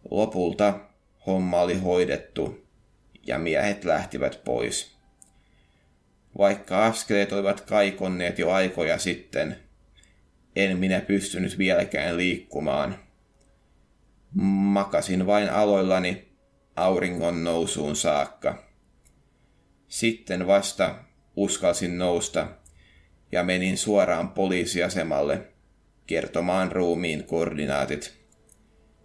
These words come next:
Myöhemmin selvisi, että ilmeisesti kyse oli jostakin huumejengistä.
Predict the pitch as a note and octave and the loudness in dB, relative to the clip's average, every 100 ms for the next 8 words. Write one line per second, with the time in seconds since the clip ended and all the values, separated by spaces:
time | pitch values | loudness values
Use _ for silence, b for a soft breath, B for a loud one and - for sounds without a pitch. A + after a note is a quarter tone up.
0 | _ b b _ - G2 F#2+ G2 G2 G2 | _ b b _ -2 0 2 2 2 2
1 | G2+ G#2+ G2+ G#2+ G#2 G2 G2 G#2 - - | 2 0 0 0 2 0 0 -2 -4 -8
2 | _ _ - G2+ - F2 - G2 F#2 F#2+ | _ _ -4 -4 -2 -2 0 0 2 0
3 | F#2+ G2+ - G2 - G2+ G2 G2+ G2+ G2 | 0 -2 0 -4 -2 -2 0 0 2 2
4 | G2 - F#2 F#2 F#2 G2 G2 F#2 F2+ F2 | 2 -2 -4 -2 0 2 2 2 0 0
5 | D2+ C#2 C#2 - - | -2 -2 -2 -2 -4